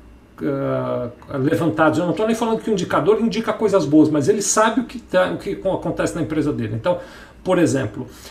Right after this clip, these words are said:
ele conhece os clientes e o nível de complexidade de cada cliente, e ele tem isso separado e organizado, ele conhece a equipe, quais são as entregas da equipe,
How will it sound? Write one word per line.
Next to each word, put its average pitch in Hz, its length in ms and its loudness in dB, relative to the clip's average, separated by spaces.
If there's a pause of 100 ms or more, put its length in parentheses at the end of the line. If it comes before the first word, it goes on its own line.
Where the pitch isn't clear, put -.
(120)
ele 156 200 4
conhece 165 520 2
os - 80 -6
clientes 156 540 4
e - 20 6
o 156 40 6
nível 143 260 4
de 131 60 -6
complexidade 127 800 -4
de 120 100 -14
cada 131 200 -6
cliente, 156 520 -2
e 131 100 2
ele 139 140 2
tem 151 180 4
isso - 200 -4
separado 135 540 0
e 127 40 0
organizado, 127 680 -2
ele 131 120 0
conhece 151 440 2
a - 20 6
equipe, 151 500 0
quais 147 200 -2
são 165 120 -2
as 143 140 2
entregas 135 480 2
da 151 100 2
equipe, 135 540 0